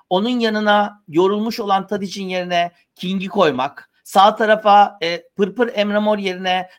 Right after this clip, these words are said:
daha topa basan e, orta-, ortaya doğru da gelen İrfan Can'ı koymak yerine biz boşu boşuna işi güçleştirdik yani bir Ankara Gücü maçını. Daha, e, gücü de olabilirdi bir yandan da bu maç. O yüzden ben yine ucuz atlatılmış gibi,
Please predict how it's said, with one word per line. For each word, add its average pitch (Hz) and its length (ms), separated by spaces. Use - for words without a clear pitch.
daha 196 540
topa 180 300
basan 180 580
e, 160 160
orta-, 180 400
ortaya 196 460
doğru 202 200
da 196 60
gelen 170 260
İrfan 202 380
Can'ı 220 220
koymak 160 400
yerine 202 520
biz 220 220
boşu 226 260
boşuna 240 580
işi 240 260
güçleştirdik 240 840
yani 123 280
bir 131 180
Ankara 143 280
Gücü 131 400
maçını. 131 680
Daha, 208 420
e, 165 180
gücü 156 360
de 180 60
olabilirdi 208 800
bir 135 160
yandan 120 480
da 101 80
bu 135 140
maç. 107 280
O 185 100
yüzden 233 380
ben 202 200
yine 294 160
ucuz 214 240
atlatılmış 151 580
gibi, 127 360